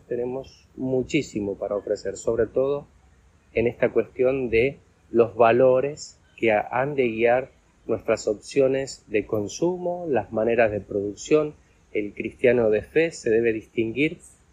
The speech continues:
por su sobriedad, por su simplicidad, por su relación armoniosa con el resto de la creación y sobre todo también porque consume responsablemente, eh, los bienes de esta tierra, que sabe que son finitos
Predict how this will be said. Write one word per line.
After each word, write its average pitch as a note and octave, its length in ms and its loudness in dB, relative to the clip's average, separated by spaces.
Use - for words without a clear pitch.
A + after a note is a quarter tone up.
por G#2+ 160 2
su - 200 -2
sobriedad, A2+ 720 2
por G#2+ 140 -4
su - 180 -18
simplicidad, A2+ 880 0
por B2+ 200 6
su B2+ 340 2
relación A#2 540 4
armoniosa A#2+ 760 4
con A2 160 0
el G2+ 160 -2
resto A#2+ 420 0
de G#2+ 100 2
la G2+ 140 -2
creación B2+ 600 0
y C#3+ 80 -4
sobre C3+ 320 -2
todo D#3+ 320 -2
también C#3 420 -4
porque A2 320 0
consume C3+ 720 0
responsablemente, A#2+ 1300 -2
eh, A2 160 -8
los A#2+ 260 -4
bienes E3 380 0
de E3 60 -4
esta C3 240 0
tierra, G2 400 0
que A2 100 -20
sabe B2 320 0
que A2 120 -4
son F3 320 0
finitos G3+ 640 -2